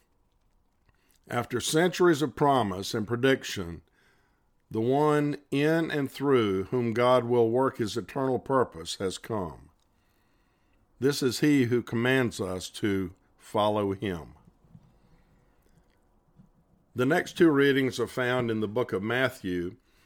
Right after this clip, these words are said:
The first one is in Matthew chapter four, verse eighteen.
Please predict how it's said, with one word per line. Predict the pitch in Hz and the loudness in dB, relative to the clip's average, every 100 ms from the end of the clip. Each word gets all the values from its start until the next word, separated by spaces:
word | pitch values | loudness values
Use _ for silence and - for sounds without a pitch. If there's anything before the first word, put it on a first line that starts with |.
| _ - | _ -12
The | 110 | -2
first | 151 156 151 | 2 2 2
one | 131 120 | -4 -2
is | 113 104 117 | -2 -2 -2
in | 113 107 104 | -2 -2 -2
Matthew | 117 123 - 104 101 98 101 _ _ _ _ _ - | 0 -2 -2 -4 -2 -4 -8 _ _ _ _ _ -10
chapter | - 123 - 107 | 0 0 -2 -10
four, | - 147 131 117 | 0 2 2 2
verse | 117 113 123 | 0 0 0
eighteen. | 110 85 - 147 143 139 139 | -2 -4 -6 -4 -2 -4 -6